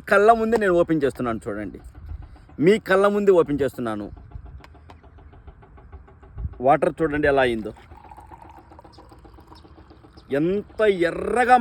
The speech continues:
మారిందో చూడండి వాటర్, ఎర్రగా మారింది చూడండి వాటర్. ఇటు బాగా కనబడకపోతే ఇటు రండి,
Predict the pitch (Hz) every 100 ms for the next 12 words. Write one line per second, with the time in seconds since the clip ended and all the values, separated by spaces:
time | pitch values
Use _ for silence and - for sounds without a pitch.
0 | 226 226 226 226 214 214 202 160 127 151
1 | 165 135 - - - - - - - -
2 | - - - - - - _ - - -
3 | - - - 254 254 233 190 170 165 -
4 | 139 127 123 120 - 101 - - - -
5 | - - 131 139 160 165 170 160 165 151
6 | - 190 131 123 113